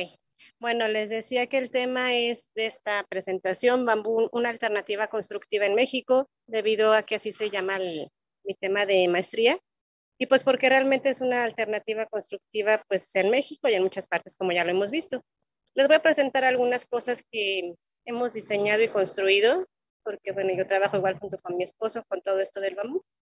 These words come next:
Aquí es una bodega que se hizo en Campeche para Sur Bambú, que es igual una empresa productora de bambú.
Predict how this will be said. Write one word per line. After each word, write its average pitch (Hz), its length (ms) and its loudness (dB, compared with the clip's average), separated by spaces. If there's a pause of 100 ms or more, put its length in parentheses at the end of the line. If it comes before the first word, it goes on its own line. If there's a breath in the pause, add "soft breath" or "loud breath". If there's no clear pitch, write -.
(360)
Aquí 302 720 0
es 254 320 2
una 262 240 2
bodega 233 480 2
que 226 140 -4
se 214 140 -4
hizo 214 340 -2
en 190 340 -2
Campeche 220 560 2
para 175 320 0
Sur 247 260 -2
Bambú, 220 420 -2 (360)
que 220 120 -2
es - 120 -10
igual 214 240 -2
una 214 140 0
empresa 208 360 0
productora 196 560 0
de 190 120 4
bambú. 170 400 -2